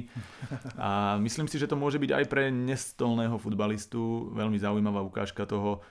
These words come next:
Speaker 2: nie ako sa to hrá technicky, lebo to je asi zbytočné, ale čo ten šport znamená,
Speaker 1: Hej.
Speaker 2: ako sa pri ňom uvažuje, čo sa s ním dá dokázať a, a čím si prešiel a kam by mal smerovať.
Speaker 1: Hej. Ja mám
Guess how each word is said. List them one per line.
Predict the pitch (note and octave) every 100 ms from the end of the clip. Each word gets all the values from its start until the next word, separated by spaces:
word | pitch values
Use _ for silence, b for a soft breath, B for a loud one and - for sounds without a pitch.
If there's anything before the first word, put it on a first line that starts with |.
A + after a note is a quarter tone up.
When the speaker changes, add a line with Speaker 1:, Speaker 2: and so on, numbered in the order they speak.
| B
Speaker 2:
nie | - D3+
ako | C#3+ C#3
sa |
to | C3+
hrá | B2+ A#2+
technicky, | A2 B2 A#2 -
lebo | B2 G#2
to | G#2+
je | G#2 F#2+ - -
asi | G2+ -
zbytočné, | F2+ F#2 G#2 - A#2+ B2 -
ale | G#2+ G#2+
čo | D3+
ten | D3+
šport | - A2+
znamená, | G2 A2 A#2+ A#2 G#2 F#2+ B B
Speaker 1:
Hej. | C3 B2
Speaker 2:
ako | - G#2
sa | B2 A#2
pri | A#2 G#2+
ňom |
uvažuje, | A2 A#2 G#2 G#2+ G2+ F#2+ F2+
čo | A#2
sa | A2
s | G#2
ním | G#2+
dá | G#2
dokázať | G2 G2+ G#2 G2+ G2+
a, | F#2+ F#2
a | - - -
čím | - B2
si | A2+
prešiel | A2 G#2+ - A2+
a | G#2
kam | A2+ G#2+
by |
mal | G#2+ G#2+
smerovať. | G#2 G#2 F2
Speaker 1:
Hej. | C3 B2 B B B
Ja | D3
mám | A3+ G#3+